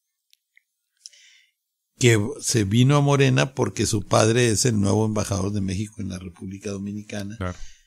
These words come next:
Speaker 1: designado por el presidente López Obrador. Pero una diputada del Partido Verde se vino al pri.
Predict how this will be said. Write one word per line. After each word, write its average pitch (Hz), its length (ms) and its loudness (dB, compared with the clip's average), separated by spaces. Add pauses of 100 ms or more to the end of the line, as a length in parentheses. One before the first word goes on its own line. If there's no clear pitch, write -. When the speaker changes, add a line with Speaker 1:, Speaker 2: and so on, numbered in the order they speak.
(180)
Speaker 1:
designado 98 500 -4
por 104 140 -4
el 92 40 -12
presidente 98 420 -6
López 98 280 -10
Obrador. 151 520 -2 (720)
Pero 196 440 8 (640)
una 156 840 2
diputada 131 720 -2
del 113 200 -4
Partido 127 400 -4
Verde 120 220 -4
se 113 160 -4
vino 101 220 -6
al 113 100 -10
pri. - 340 -4